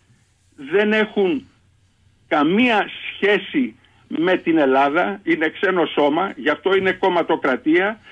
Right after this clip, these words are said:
δεν αγαπάνε την Ελλάδα, ενοχοποιούν την κοινωνία για τα κακό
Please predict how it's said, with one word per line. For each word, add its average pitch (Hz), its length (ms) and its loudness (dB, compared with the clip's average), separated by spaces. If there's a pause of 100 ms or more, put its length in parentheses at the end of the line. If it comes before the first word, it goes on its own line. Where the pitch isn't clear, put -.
(220)
δεν 208 320 0
αγαπάνε 202 500 2
την 180 160 -4
Ελλάδα, 156 540 2
ενοχοποιούν 208 960 0
την 208 140 -2
κοινωνία 196 540 2
για 185 220 0
τα 185 120 0
κακό 180 300 0